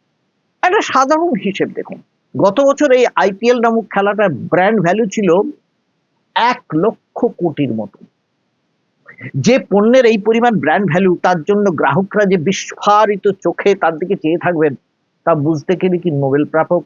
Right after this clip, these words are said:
হতে হয়? না। আরেকটা হিসেব শুনুন, চলতি বছরে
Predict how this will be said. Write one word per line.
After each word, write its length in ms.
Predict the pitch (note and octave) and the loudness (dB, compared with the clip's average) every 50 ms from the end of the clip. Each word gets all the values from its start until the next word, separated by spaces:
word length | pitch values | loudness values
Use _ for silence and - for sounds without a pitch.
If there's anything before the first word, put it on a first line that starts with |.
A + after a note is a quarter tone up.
| - - | -6 -10
হতে 140 | F#3+ F#3+ A#3+ G#3+ F#3+ | -8 -6 -6 -4 -4
হয়? 160 | F#3 F3 F#3 - _ _ _ _ _ - - | -4 -6 -6 -10 _ _ _ _ _ -10 -8
না। 220 | A#2+ F2+ F2+ - _ _ _ _ _ _ _ _ _ _ _ _ _ _ _ _ _ _ _ _ _ _ - | -6 -6 -6 -8 _ _ _ _ _ _ _ _ _ _ _ _ _ _ _ _ _ _ _ _ _ _ -6
আরেকটা 320 | - E3 G#3 A#3 A#3 - A#3+ | -2 0 0 0 0 0 0
হিসেব 280 | G#3+ G#3 F3 F3 E3 C#3+ | 0 0 0 -2 -4 -4
শুনুন, 220 | - A#2 - - - - _ _ _ _ _ _ _ _ _ - | -6 -8 -8 -8 -14 -16 _ _ _ _ _ _ _ _ _ -2
চলতি 300 | F3+ F#3+ G#3+ G3 B3 A#3+ | 0 0 2 2 0 0
বছরে 380 | A3 A3 G3+ - D#3+ - - | 0 0 0 0 -4 -6 -6